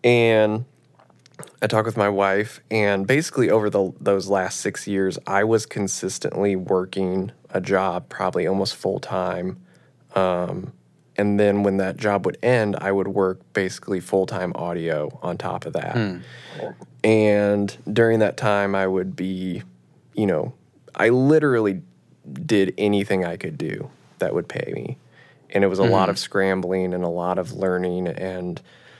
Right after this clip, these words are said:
Speaker 1: trying to just work with anybody and everybody. And I really was not in the best place to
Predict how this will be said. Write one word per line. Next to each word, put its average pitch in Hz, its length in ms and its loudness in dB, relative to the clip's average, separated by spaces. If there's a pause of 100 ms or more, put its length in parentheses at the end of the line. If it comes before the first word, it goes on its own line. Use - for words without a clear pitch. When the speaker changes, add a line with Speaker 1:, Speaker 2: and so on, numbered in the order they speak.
(560)
Speaker 1:
trying 101 260 2
to 95 60 0
just 92 220 -4
work 90 200 -2
with 90 160 -8
anybody 95 580 2
and 85 80 -4
everybody. 90 760 -2 (240)
And 92 340 0
I 90 60 -4
really 110 420 2
was 87 240 -4
not 90 420 -2
in 90 160 -4
the 85 60 -6
best 87 400 -4
place 90 760 -6
to 87 600 -6